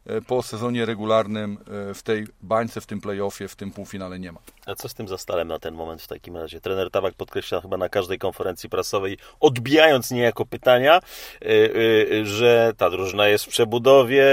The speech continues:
Speaker 2: że nie pamiętamy, co było, e, kiedy powiedział po Pucharze Polski, że to się zaczyna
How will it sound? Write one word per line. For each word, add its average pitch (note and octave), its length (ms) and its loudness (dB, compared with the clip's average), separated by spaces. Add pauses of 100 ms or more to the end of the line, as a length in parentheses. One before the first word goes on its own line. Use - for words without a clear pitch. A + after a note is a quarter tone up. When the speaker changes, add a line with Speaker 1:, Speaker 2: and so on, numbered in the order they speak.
(360)
Speaker 2:
że G#2+ 200 0
nie A2 160 0
pamiętamy, A2+ 640 2
co A2 200 0
było, G#2+ 640 4
e, G#2 60 -2
kiedy G#2+ 240 -4
powiedział G#2+ 400 2
po A2+ 140 -2
Pucharze A2 400 2
Polski, A2+ 420 -4
że G2+ 160 -6
to A2+ 220 0
się A#2 160 -2
zaczyna A2+ 500 0